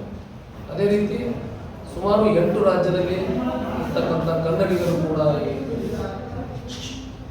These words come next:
ಸಮಾರಂಭಕ್ಕೆ ಆಗಮಿಸ್ತಾ ಇದ್ದಾರೆ.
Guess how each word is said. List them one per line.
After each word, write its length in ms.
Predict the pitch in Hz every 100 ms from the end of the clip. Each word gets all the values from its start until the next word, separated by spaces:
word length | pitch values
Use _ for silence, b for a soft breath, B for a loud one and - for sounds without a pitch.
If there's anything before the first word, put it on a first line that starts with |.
| - - - - - - - - -
ಸಮಾರಂಭಕ್ಕೆ 640 | 160 160 175 160 156 151 - 135
ಆಗಮಿಸ್ತಾ 420 | - 135 - -
ಇದ್ದಾರೆ. 200 | - -